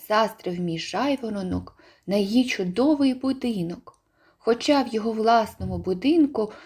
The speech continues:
димарі були точнісінько, мов корабельні труби, а в садку в нього стояла щогла.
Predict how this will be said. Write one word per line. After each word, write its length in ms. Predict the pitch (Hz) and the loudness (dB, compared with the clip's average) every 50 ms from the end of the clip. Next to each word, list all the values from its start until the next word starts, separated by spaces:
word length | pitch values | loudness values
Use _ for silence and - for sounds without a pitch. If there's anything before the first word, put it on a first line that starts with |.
| - _ | -20 _
димарі 420 | 165 220 220 220 226 247 330 381 | 0 2 2 4 4 6 6 6
були 320 | 330 - 285 269 277 269 254 | 6 4 2 2 2 2 2
точнісінько, 1200 | 262 - 294 415 415 - - - 247 240 240 269 311 294 269 269 262 - 214 202 202 - - 190 | 0 0 0 2 2 0 -2 -4 -2 2 4 6 6 6 6 4 2 -4 -6 -6 -6 -8 -10 -10
мов 200 | 185 190 190 180 180 | -8 -8 -8 -10 -10
корабельні 680 | - 175 170 170 170 170 - 220 240 240 226 214 202 208 | -12 -8 -6 -6 -6 -6 -6 -6 -4 -4 -4 -4 -6 -6
труби, 540 | 202 - - 208 214 214 196 180 180 180 175 - _ _ _ _ _ _ _ _ _ - - - | -8 -8 -6 -4 -2 -2 -2 -4 -6 -10 -14 -16 _ _ _ _ _ _ _ _ _ -20 -4 0
а 100 | 202 214 | 2 2
в 80 | 208 | 2
садку 520 | - - 160 160 - - _ - 254 311 302 | 0 -4 -8 -8 -8 -12 _ 2 4 4 4
в 80 | 277 | 4
нього 280 | 262 226 226 202 208 202 | 2 -4 -6 -6 -8 -12
стояла 520 | - - _ - 170 190 214 220 220 208 | -12 -14 _ -8 -6 0 0 0 0 0
щогла. 640 | 196 - - - - 208 190 185 175 175 - 175 170 | -4 -6 -10 -6 -4 -2 -2 -2 -2 -4 -8 -12 -16